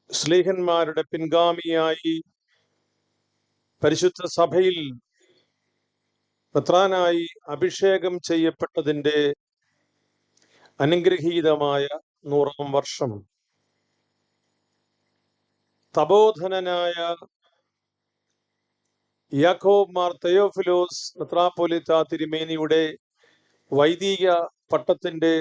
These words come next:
നൂറാം വർഷം. ഈ അനുഗ്രഹീതമായ മണ്ണിൽ മലങ്കരയുടെ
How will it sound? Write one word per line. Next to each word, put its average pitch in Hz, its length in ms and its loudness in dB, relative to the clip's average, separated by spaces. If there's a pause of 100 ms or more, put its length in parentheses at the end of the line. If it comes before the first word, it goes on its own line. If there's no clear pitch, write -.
(120)
നൂറാം 165 380 2 (420)
വർഷം. 165 440 -4 (4000)
ഈ 156 40 4 (100)
അനുഗ്രഹീതമായ 196 840 2 (180)
മണ്ണിൽ 180 340 -2 (2250)
മലങ്കരയുടെ 196 920 2